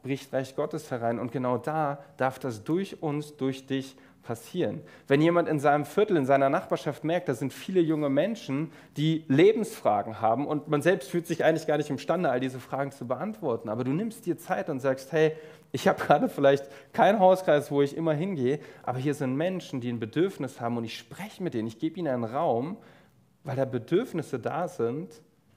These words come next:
dann kann genau das Gemeinde sein und genau durch dich wird Glaube geteilt, durch dich kommt Hoffnung in diese Welt, weil du die Zeit nimmst für deine Mitmenschen und genau dort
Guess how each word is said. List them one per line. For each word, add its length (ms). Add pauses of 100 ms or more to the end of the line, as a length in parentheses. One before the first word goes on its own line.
(160)
dann 200
kann 280
genau 360
das 380
Gemeinde 360
sein 200
und 80
genau 240
durch 420
dich 300 (200)
wird 160
Glaube 280
geteilt, 460
durch 200
dich 200
kommt 260
Hoffnung 260
in 60
diese 260
Welt, 240
weil 80
du 120
die 160
Zeit 400
nimmst 260 (240)
für 220
deine 240
Mitmenschen 760 (400)
und 100
genau 320
dort 560